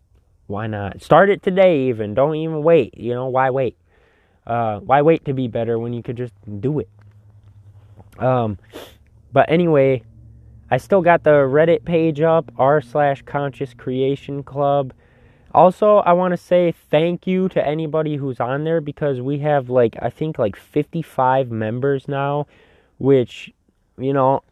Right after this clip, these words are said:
all I do, uh, the only place I talk about it is here.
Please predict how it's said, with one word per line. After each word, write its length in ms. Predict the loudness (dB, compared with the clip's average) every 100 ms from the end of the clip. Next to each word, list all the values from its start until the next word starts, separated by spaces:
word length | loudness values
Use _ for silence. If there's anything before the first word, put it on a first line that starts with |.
| 2
all 220 | 6 6
I 80 | 4
do, 220 | 2 -4 -4
uh, 120 | -12 -8
the 180 | -2 0
only 180 | 0 -2
place 260 | -2 -2
I 60 | -4
talk 400 | -4 -2 -2 -4
about 320 | -2 0 0
it 80 | -2
is 200 | -8 -12
here. 500 | -8 -4 -4 -4